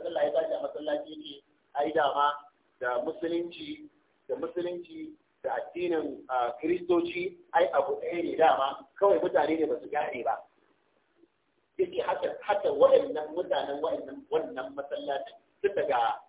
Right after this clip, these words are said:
ah, "إذا كان رب البيت للدف ضارب، فشيمة أهل البيت كلهم الرقص." Idan uba ne ba, uba yana da mata da yara a gida. Wata ran kawai sai ya siyo ganga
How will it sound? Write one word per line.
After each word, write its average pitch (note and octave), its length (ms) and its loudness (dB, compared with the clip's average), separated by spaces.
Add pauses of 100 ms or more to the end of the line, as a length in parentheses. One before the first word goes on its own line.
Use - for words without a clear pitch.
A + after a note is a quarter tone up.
(400)
ah, A#2 420 4
"إذا C3+ 160 2 (120)
كان F#3 180 6
رب D#3+ 340 2
البيت C#3+ 340 2
للدف - 720 -4
ضارب، - 320 6 (460)
فشيمة - 440 -4 (120)
أهل F3 200 -6
البيت G#3 320 -4 (140)
كلهم F3+ 440 -4
الرقص." D#3 480 6 (580)
Idan F#3+ 320 8
uba G3+ 360 12
ne - 160 6
ba, D3 320 2
uba C#4 440 8
yana F#3 220 6
da - 80 2 (140)
mata E3 360 0
da C#3+ 60 0
yara C3 360 6
a - 100 -8
gida. - 180 -4 (540)
Wata E3+ 220 6
ran F3 180 4
kawai E3 220 4
sai D3+ 140 -8
ya D#3 140 -2
siyo D#3+ 180 0
ganga A#2 380 -2